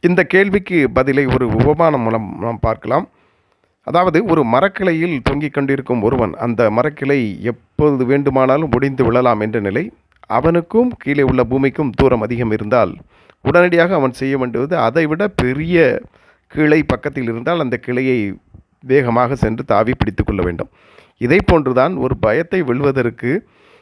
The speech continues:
உடனடியாக செய்ய வேண்டியது, அந்த அபயம் கொடுப்பது யாரோ அவரிடம் தன்னை ஒப்படைத்து விட வேண்டும். இந்த ஒப்படைப்பு நடந்துவிட்டால் அங்கு பயத்திற்கு இடமில்லை.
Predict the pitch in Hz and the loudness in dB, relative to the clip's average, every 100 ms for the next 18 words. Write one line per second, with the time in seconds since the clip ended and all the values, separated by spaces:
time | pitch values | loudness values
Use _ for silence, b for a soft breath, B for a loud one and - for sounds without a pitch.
0 | b - 139 175 185 156 175 175 135 135 | b -2 2 2 4 2 2 0 -2 0
1 | 123 113 117 156 226 - 117 117 110 - | 0 0 -2 -2 -2 -2 0 2 2 2
2 | - _ - - - 107 120 156 233 233 | -4 _ -16 -12 -4 0 2 4 4 2
3 | 196 160 - 143 143 131 107 110 113 190 | 0 -4 -2 -2 -2 -2 -2 -2 -2 -4
4 | - - 98 117 170 160 123 170 302 170 | -4 -2 0 0 0 0 0 0 -4 -4
5 | 120 - 127 117 135 135 156 123 - 120 | -4 -4 -2 -2 -2 0 0 0 0 0
6 | 120 117 95 95 90 90 - - 101 104 | 0 -2 -2 -2 -4 -8 -10 -8 -2 0
7 | 95 107 - 151 156 127 107 117 113 101 | 2 0 0 0 0 -2 -2 -2 0 -2
8 | - 107 107 - b b b 101 98 113 | 0 0 -2 -6 b b b -4 -2 -2
9 | - 101 98 104 95 104 95 90 87 - | 0 2 0 -4 -6 -6 -4 -4 -4 -6